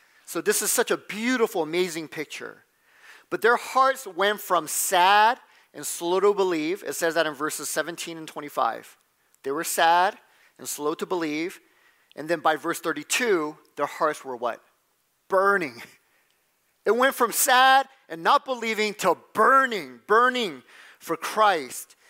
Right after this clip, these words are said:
and for everything he did. And so today we're gonna look at how Jesus did that. I wanna see how Jesus came alongside these discouraged disciples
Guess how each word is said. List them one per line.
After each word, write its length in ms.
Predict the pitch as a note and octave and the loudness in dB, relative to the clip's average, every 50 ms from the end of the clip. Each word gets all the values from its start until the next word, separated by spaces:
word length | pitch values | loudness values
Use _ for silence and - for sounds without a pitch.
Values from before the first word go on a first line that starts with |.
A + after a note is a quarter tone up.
| - _ _ _ | -20 _ _ _
and 100 | - - | -12 -6
for 100 | - D#3+ | -2 0
everything 380 | - F#3 G3+ G3 G#3+ - - F#3+ | 0 2 2 0 -2 -4 -6 -8
he 140 | D#3 F#3 F3+ | -8 -10 -8
did. 420 | C#3 D#3+ D#3 C#3+ B2+ A#2 - _ _ _ _ _ _ _ _ _ _ _ _ _ _ - | -4 -2 0 0 -2 -4 -8 _ _ _ _ _ _ _ _ _ _ _ _ _ _ -16
And 80 | E3 - | -12 -10
so 100 | - F#3+ | -10 -8
today 320 | - - G#3+ B3+ C4 C4+ | -4 0 2 2 4 4
we're 160 | B3 G#3 A3 | 4 2 0
gonna 140 | A#3 B3 A3+ | 0 0 0
look 280 | G3+ F#3 F#3+ G3 F#3+ - | 0 2 0 2 2 4
at 180 | F3+ F3 E3 | 2 4 4
how 180 | D#3 E3 D#3 D#3 | 2 0 0 0
Jesus 580 | - - E3 E3+ F3 D#3+ D3+ E3 D#3+ D#3 - | -2 -6 -6 -6 -6 -4 -2 0 0 -2 -2
did 200 | - - D3 C#3+ | -6 -8 -8 -6
that. 260 | - A#2 A2+ A2 A2 _ _ _ _ _ _ _ _ _ _ _ _ _ _ _ _ _ _ _ _ _ _ _ _ _ _ _ - | -6 -6 -6 -8 -10 _ _ _ _ _ _ _ _ _ _ _ _ _ _ _ _ _ _ _ _ _ _ _ _ _ _ _ -2
I 80 | - | 0
wanna 220 | D#3 F3+ G#3 G#3+ G3+ | 0 2 2 0 0
see 180 | - - A3 | -2 -2 -2
how 240 | G3+ F3+ F3+ F3 E3+ | -2 0 0 0 0
Jesus 540 | D#3 - E3 F#3 G3 G3 E3+ E3 F3 D#3+ - | -2 -4 -6 -4 -4 -2 0 0 0 0 0
came 240 | - - G3 F3+ F3+ | -4 -6 -6 -2 -2
alongside 580 | F3 E3+ E3 E3 E3 D#3 - F3+ D#3+ D#3 D#3+ D3+ | 0 0 0 0 0 0 0 0 2 2 0 -2
these 220 | C#3+ D3+ D3 C3 | -6 -10 -10 -10
discouraged 540 | - D3 C#3 - - - E3 E3 D#3+ C#3+ - | -10 -12 -12 -10 -8 -6 -6 -4 -6 -6 -8
disciples 760 | - C#3+ - - D3 C#3+ C#3+ C#3 - C3 A#2+ A#2 A2+ A2 | -10 -10 -6 -2 -2 -2 -2 -4 -10 -12 -12 -12 -12 -14